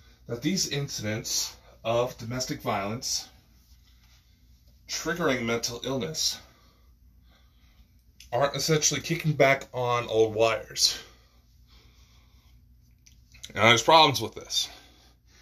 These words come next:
Anybody who's dealt with electricity or just been around old houses that happen to catch fire, sometimes a little too much power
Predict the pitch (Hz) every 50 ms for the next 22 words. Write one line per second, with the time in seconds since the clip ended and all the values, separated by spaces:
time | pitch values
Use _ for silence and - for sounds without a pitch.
0 | - - - _ 110 110 117 110 117 120 117 110 - - 120 110 101 - 120 110
1 | 107 104 - 113 101 98 92 - - - 156 156 151 - 160 156 170 165 165 165
2 | 160 151 - _ _ - _ _ - _ _ - - - - - - - 110 110
3 | 110 110 117 - - 131 123 117 113 123 120 117 - 113 113 113 101 - - 123
4 | 139 156 165 - - 185 - - 190 180 170 180 175 - 170 175 170 - - 180
5 | 180 - - - 175 170 165 165 160 160 160 170 - - - - - - _ -
6 | - _ _ _ _ _ _ _ _ _ _ _ - _ _ _ _ _ _ -
7 | - - - - - - - - - - - 127 151 156 185 196 208 196 170 160
8 | 156 160 180 - - - - - - - - - - - - - - _ - -
9 | - _ - 107 113 120 135 147 143 - - 156 156 165 165 170 180 175 175 -
10 | 185 208 226 185 151 151 156